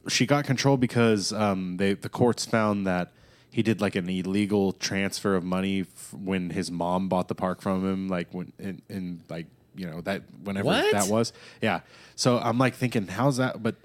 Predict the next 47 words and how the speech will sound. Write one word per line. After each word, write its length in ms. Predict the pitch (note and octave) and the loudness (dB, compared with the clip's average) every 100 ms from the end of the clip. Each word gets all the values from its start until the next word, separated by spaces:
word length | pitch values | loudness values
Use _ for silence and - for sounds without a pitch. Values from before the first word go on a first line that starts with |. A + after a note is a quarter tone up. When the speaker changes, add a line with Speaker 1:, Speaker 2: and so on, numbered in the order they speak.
| - | -10
Speaker 1:
h-, 160 | - | -6
that 140 | - A#2+ | 0 2
other 160 | D#3 | 4
dude 320 | E3+ G#2 F#2 D#2 | 4 2 -2 0
bought 160 | F2 | -2
the 80 | - | -2
park, 260 | G2 E2 - | -4 -4 -2
right? 280 | G2 E3 F3+ _ - | 0 0 -2 _ -10
Like, 280 | F2+ E2 - _ _ _ _ _ _ _ | -10 -10 -16 _ _ _ _ _ _ _
didn't 160 | - B2 | -2 2
Speaker 2:
Unless 180 | C3 A#2 | 6 8
Speaker 1:
that 80 | C#3 | 8
Speaker 2:
he 60 | |
Speaker 1:
other 100 | D#3 | 6
Speaker 2:
sold 220 | C#3+ C#3 | 4 2
it 100 | C3+ A2+ | 0 -4
to 120 | A#2 | -2
her. 440 | C3 E3 D3+ D#3 - _ _ _ _ _ _ _ - - - | 0 0 0 -4 -10 _ _ _ _ _ _ _ -14 -14 -10
Speaker 1:
I 300 | - - - | -8 -8 -10
don't 240 | - - | -10 -14
fucking 420 | - - - - - | -16 -18 -18 -18 -2
Speaker 2:
But 100 | C#3+ | 2
Speaker 1:
know. 60 | |
Speaker 2:
what 140 | C#3+ E3+ | 4 4
ha-, 140 | F3+ | 2
like, 160 | D3+ D#3+ | 0 0
so 140 | - E3+ | 2 2
they 120 | F3 | 2
just 200 | F#3 E3 | 2 0
recently 420 | D3+ D#3+ D3+ D3+ | 2 2 2 0
did, 180 | C#3+ C#3 | 0 0
like, 140 | C#3 C3+ | 0 2
a, 440 | C3+ C3 B2+ B2 | 2 2 -2 -4
like, 180 | - A#2 | -6 -4
a 160 | A2+ G#2+ | -4 -2
Netflix 720 | A2 A#2 - B2+ - - - - _ _ _ _ _ _ | -4 -6 -2 -2 0 -2 -2 -8 _ _ _ _ _ _
special. 420 | - D3 D#3 F#2 - _ _ _ _ _ _ _ _ _ _ _ _ - | -6 -4 -2 -6 -12 _ _ _ _ _ _ _ _ _ _ _ _ 0
Speaker 1:
Yeah. 280 | B2+ G2 D#2+ | 2 2 -2
What 140 | G2+ | -4
Speaker 2:
Did 80 | G#2+ | -2
Speaker 1:
the 40 | A2 | 0
Speaker 2:
they 80 | |
Speaker 1:
f-, 60 | A#2+ | 2
Speaker 2:
not 200 | B2+ B2 | 0 0
know 140 | A#2 | -2
about 260 | B2+ D3+ - - | -2 -4 -6 -8
that? 100 | - | -20